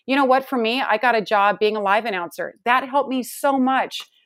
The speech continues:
when it came to live television and thinking on your feet. There's little steps like that that I think are really important to succeeding at each level.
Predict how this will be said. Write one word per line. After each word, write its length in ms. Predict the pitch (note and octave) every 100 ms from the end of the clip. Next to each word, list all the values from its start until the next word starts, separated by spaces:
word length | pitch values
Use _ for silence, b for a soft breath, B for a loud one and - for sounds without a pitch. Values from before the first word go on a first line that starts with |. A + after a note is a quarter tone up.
| _
when 100 | A3
it 140 | A3
came 240 | - A#3 A3+
to 80 | G3+
live 340 | G3 G3+ G3+
television 540 | - A3 G#3 F3 F3+
and 120 | F3 F3
thinking 360 | G#3 G#3 G#3+
on 100 | G3
your 140 | F3+ E3
feet. 420 | - A3+ F3 -
There's 220 | G3 F#3+
little 260 | G#3+ B3+ C4+
steps 440 | C4 - A#3 - -
like 220 | G3 -
that 300 | G3 F3+ E3+ _ _ _
that 100 | G3+
I 100 | G3
think 280 | G3 A3 G#3
are 120 | G3+
really 240 | F3+ G3+
important 560 | G3+ F#3 G#3 G3+ F3+ F3
to 120 | -
succeeding 600 | F3+ - - G#3 G3 F3 E3+
at 60 |
each 160 | D#3+ - F3
level. 460 | E3 D#3+ D#3 -